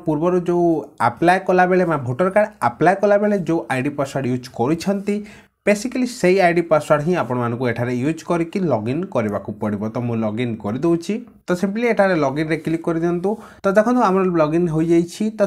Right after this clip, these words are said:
ସିମ୍ପଲି ଏଠାରେ ଫାର୍ଷ୍ଟରେ ହିଁ ଅପସନ୍ ଆସୁଛି ଦେଖନ୍ତୁ ଇ ଏପିକ୍ ଡାଉନଲୋଡ୍। ତ ସିମ୍ପଲି ଆପଣମାନଙ୍କୁ ଜଷ୍ଟ ଏଠାରେ କ୍ଲିକ୍ କରିବାକୁ ପଡ଼ୁଛି। ତ ଏଠାରେ ଆପଣମାନଙ୍କୁ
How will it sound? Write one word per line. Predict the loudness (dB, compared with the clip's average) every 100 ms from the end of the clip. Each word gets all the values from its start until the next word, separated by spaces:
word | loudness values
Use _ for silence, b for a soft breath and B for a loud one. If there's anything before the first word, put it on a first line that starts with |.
| 0
ସିମ୍ପଲି | -2 0 -2 0 -2
ଏଠାରେ | 2 2 2 4
ଫାର୍ଷ୍ଟରେ | 4 4 0 0
ହିଁ | 2 0
ଅପସନ୍ | 0 -2 0
ଆସୁଛି | -2 0 0
ଦେଖନ୍ତୁ | 0 -2 0 0 0
ଇ | 0 -2
ଏପିକ୍ | -2 -4 -4 -2
ଡାଉନଲୋଡ୍। | 0 0 0 0 -2
ତ | -6 -4
ସିମ୍ପଲି | -6 0 0
ଆପଣମାନଙ୍କୁ | 2 0 -2 -2 -2 -2
ଜଷ୍ଟ | -6 -6 -6
ଏଠାରେ | -4 -4 -2 -4 -4
କ୍ଲିକ୍ | -4 -4
କରିବାକୁ | -6 -4 -6 -8 -10
ପଡ଼ୁଛି। | -10 -10 -14 -14 -16 -4
ତ | -4 -4 B B 0
ଏଠାରେ | 2 4 2
ଆପଣମାନଙ୍କୁ | 2 2 2 0 0 0